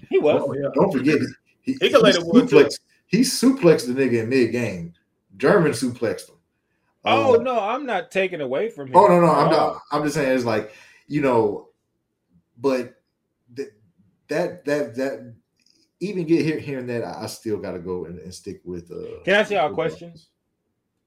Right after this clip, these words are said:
Speaker 1: 'Cause this, this, this goes into why I believe that Cam Chancellor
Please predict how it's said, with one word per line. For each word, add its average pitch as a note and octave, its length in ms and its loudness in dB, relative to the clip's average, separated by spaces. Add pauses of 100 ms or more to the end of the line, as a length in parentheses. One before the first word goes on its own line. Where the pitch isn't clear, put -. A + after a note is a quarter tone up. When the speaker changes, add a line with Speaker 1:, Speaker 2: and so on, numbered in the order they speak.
(120)
Speaker 1:
'Cause D#3 140 -4
this, G3 200 -4
this, G#3+ 220 -4 (100)
this G3 220 -6
goes D#3 300 -2
into C#3+ 220 -4
why B2+ 280 0
I B2 40 -2
believe B2 360 -8
that A2 160 -8
Cam A#2+ 280 -6
Chancellor A#2 680 -8